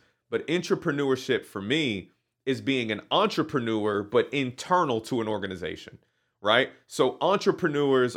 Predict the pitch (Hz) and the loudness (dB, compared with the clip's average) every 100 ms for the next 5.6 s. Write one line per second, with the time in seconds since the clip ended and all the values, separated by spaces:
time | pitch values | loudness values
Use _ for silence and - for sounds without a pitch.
0 | - 113 113 107 107 135 110 107 - 101 | 0 2 4 2 2 0 2 2 0 0
1 | 170 160 135 135 127 120 113 107 120 110 | 2 4 4 4 2 2 -2 0 -2 -2
2 | 107 139 156 139 131 127 123 120 101 107 | -2 0 2 2 2 0 0 0 -2 -4
3 | 101 110 110 110 113 170 160 151 131 127 | -2 0 0 -2 -2 -2 0 0 2 2
4 | 123 - 104 113 113 104 104 143 180 - | -2 -2 0 0 0 -6 -2 -2 -2 -2
5 | 143 131 131 131 127 127 | -2 -2 -2 0 0 -2